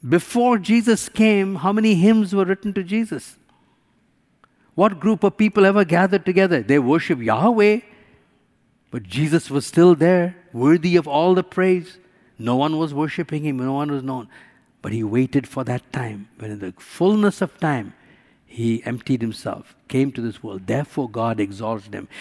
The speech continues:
and gave him a name that's above every other name. So he didn't clutch equality with God, but was willing to release it when needed. He didn't grasp, but waited for God's exaltation to come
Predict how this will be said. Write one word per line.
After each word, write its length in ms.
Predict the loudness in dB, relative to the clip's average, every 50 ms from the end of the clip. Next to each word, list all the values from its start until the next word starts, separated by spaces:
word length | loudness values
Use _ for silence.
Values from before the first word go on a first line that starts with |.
| -18 -16 -12
and 180 | -12 -12 -8 -2
gave 180 | 0 0 0
him 120 | 0 -4 -8
a 60 | -8
name 280 | -6 -4 -4 -4 -4 -6
that's 200 | -8 -10 -10 -10
above 280 | -12 -12 -12 -12 -12 -12
every 240 | -12 -12 -12 -12
other 160 | -12 -12 -12 -14
name. 220 | -14 -14 -16 _ _ _ _ _ -20 _
So 140 | _ -6 -4
he 100 | -2 0
didn't 320 | 4 4 2 2 0 -4 0
clutch 580 | 2 4 4 4 2 0 -10 -10 -10 -10 -14 _ _ _ _ _ _ _ _ _ _ _ _ _ _ _ -8
equality 560 | -6 -6 -6 -4 0 2 2 4 2 2 0
with 180 | -2 -2 -2 0
God, 320 | 0 2 2 2 0 -2 -4 -8 _ -8
but 160 | -8 -8 -6
was 180 | -6 -6 -4 0
willing 300 | 2 4 4 4 2 0
to 120 | -2 0
release 460 | 2 2 4 4 4 2 2 0 0
it 160 | -2 -2 -2 -2
when 200 | -6 -4 -2 0
needed. 380 | 0 0 2 2 0 0 -2 -8 _ _ _ _ _ _ _ _ _ _ _ _ _ -2
He 140 | 2 4 6
didn't 300 | 6 6 6 4 0 2
grasp, 520 | 4 6 8 8 8 6 6 2 -10 -16 -18 -12 -6
but 140 | -4 -2 0
waited 460 | 0 2 4 4 4 4 2 -2 -2
for 180 | -2 -8 -8 -8
God's 540 | -6 -2 2 4 6 6 4 2 0 -4 -4
exaltation 840 | -4 -4 -4 -4 -2 -2 0 0 0 0 -2 -2 -2 -4 -8 -8
to 80 | -8 -8
come 300 | -6 -2 -2 -2 -2